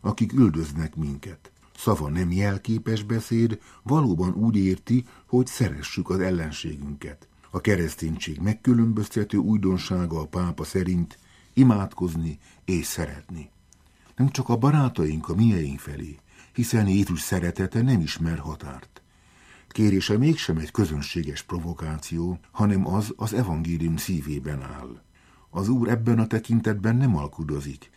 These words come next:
hiszen tőlünk a szeretet szélsőségességét kérte. Az egyetlen megengedett szélsőségesség a keresztény számára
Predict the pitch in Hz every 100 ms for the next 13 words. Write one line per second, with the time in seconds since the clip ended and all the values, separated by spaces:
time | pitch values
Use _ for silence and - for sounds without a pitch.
0 | - 101 - 95 90 120 107 98 92 -
1 | 87 117 85 80 87 82 90 76 - 80
2 | 76 - 78 73 73 - 78 73 76 -
3 | 82 73 - 80 - _ _ _ - -
4 | - 95 113 160 139 95 90 87 104 98
5 | 85 76 76 78 80 107 98 - 95 -
6 | 101 95 92 - 80 71 - 95 92 -
7 | 92 87 - 87 82 82 80 80